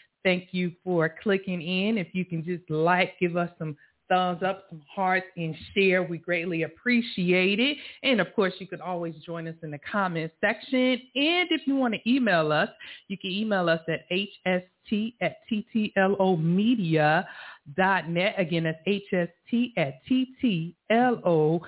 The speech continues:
media dot net. And, of course, you can follow us on all social media platforms,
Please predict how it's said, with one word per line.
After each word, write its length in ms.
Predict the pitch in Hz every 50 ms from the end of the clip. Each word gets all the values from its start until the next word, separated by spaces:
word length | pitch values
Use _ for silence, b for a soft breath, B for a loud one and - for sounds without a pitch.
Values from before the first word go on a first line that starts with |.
| B B B B B
media 680 | 165 160 170 185 190 214 233 254 269 247 208 170 160 156
dot 100 | 147 170
net. 80 | 254
And, 100 | 285 277
of 160 | 254 233 -
course, 200 | - 247 202 202 -
you 80 | 196
can 180 | - - 170 160 - _
follow 360 | 220 202 220 233 233 190 170
us 80 | 170 170 -
on 160 | 175 165 165 - -
all 500 | 180 185 180 180 180 180 180 170 - -
social 320 | - 175 175 175 - - 170
media 360 | 170 175 170 165 165 165 -
platforms, 1080 | - - - 208 196 208 - - _ - 196 180 165 156 151 151 151 151 156 165 180